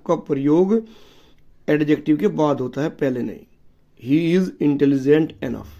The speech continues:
फिर आप ऐसे करेंगे, "This story is much interesting"। स्टूडेंट्स, जो प्रेजेंट पार्टिसिपल होते हैं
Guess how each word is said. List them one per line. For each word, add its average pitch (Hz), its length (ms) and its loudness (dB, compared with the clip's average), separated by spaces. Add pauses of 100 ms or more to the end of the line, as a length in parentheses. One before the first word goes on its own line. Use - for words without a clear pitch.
(200)
फिर 139 120 0
आप 143 200 -2
ऐसे 135 200 -8
करेंगे, 67 280 -18 (1200)
"This 190 300 4
story 180 460 4
is 185 360 0 (720)
much 185 240 -2 (120)
interesting"। 139 600 -2 (640)
स्टूडेंट्स, 180 500 2
जो 202 100 4
प्रेजेंट 180 520 0
पार्टिसिपल 170 560 -2
होते 139 240 -2
हैं 117 200 -8